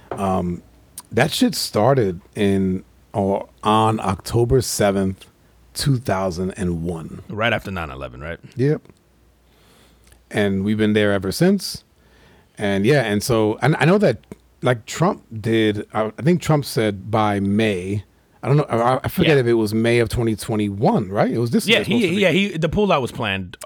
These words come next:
Speaker 1: The pullout was
Speaker 2: already.
Speaker 1: planned, right.
Speaker 2: Yeah.
Speaker 1: However, now, you know, now, so, so Biden <laughs> basically follows through with it, and then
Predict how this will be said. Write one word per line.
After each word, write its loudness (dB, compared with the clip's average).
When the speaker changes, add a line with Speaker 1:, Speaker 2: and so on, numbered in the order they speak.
Speaker 1:
The 4
pullout 2
was 0
Speaker 2:
already. -12
Speaker 1:
planned, -8
right. 2
Speaker 2:
Yeah. -6
Speaker 1:
However, 0
now, 0
you -2
know, 0
now, 2
so, -2
so -2
Biden 2
<laughs> 2
basically 0
follows -2
through 2
with 0
it, -6
and 0
then -2